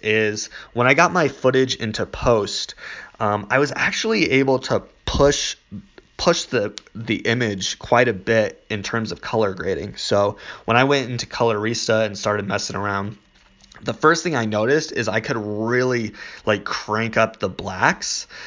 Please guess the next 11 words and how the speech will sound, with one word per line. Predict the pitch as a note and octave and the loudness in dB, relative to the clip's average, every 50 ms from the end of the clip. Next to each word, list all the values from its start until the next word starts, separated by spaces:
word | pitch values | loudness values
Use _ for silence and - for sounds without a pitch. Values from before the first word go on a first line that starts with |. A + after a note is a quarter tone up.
| - - - - | -16 -16 -6 -2
um, | - G2+ G2+ G#2 G2 F#2 F2+ F2+ | 2 2 4 4 2 0 0 0
not | E2+ B2 C#3+ D#3 - - | 4 4 4 4 2 0
crush | - - A#2+ A#2 B2+ - - - | 0 2 4 4 4 2 0 0
them, | D#3 D#3+ E3+ D#3 | 0 0 2 2
but, | A2+ A2+ - - | 0 -2 0 0
like, | G#2 G2 G2 | -2 -2 -2
really | G2 G#2 A2+ A#2 B2 B2 B2 A2 | -2 0 2 2 2 2 2 0
pull | - - - - A#2+ A#2 A#2 A#2 | -2 -6 -4 0 2 4 4 2
them | A2 A2 G2+ F#2 F#2+ - | 0 -2 -4 -4 -6 -6
up, | - G2 F#2 D#2 - - - - - - - - - - - - - | -6 -4 -4 -6 -8 -12 -18 -18 -18 -16 -16 -16 -16 -16 -18 -8 -4
um, | - G2+ G2+ F#2 F2+ F#2 F#2 | -2 0 0 0 -2 -4 -6